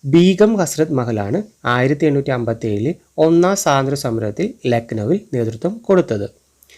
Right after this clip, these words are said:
ഇന്ത്യൻ ദേശീയ പ്രസ്ഥാനത്തിൻ്റെ നഴ്സറി എന്ന് വിളിക്കപ്പെടുന്ന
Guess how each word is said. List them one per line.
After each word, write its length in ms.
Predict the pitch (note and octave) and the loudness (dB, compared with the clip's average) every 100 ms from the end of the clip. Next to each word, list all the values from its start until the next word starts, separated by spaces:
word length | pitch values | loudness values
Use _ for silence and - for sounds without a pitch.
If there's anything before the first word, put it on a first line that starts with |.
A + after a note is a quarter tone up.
| - - - - | -20 -20 -12 2
ഇന്ത്യൻ 400 | G3+ G#3+ G3+ A#3 F#3 | 4 6 4 4 6
ദേശീയ 400 | E3+ D#3+ - G3 | 6 6 4 2
പ്രസ്ഥാനത്തിൻ്റെ 680 | E3+ - C#3 B2 A2+ A#2 F#3+ - _ | 2 -2 0 0 -2 -2 -4 -6 _
നഴ്സറി 500 | C#3 C#3+ D3+ - F3 F#3+ | 2 4 2 4 4 6
എന്ന് 180 | D#3 | 4
വിളിക്കപ്പെടുന്ന 600 | D3 C3 - B2 A#2 A#2 | 2 0 -2 -4 -2 -2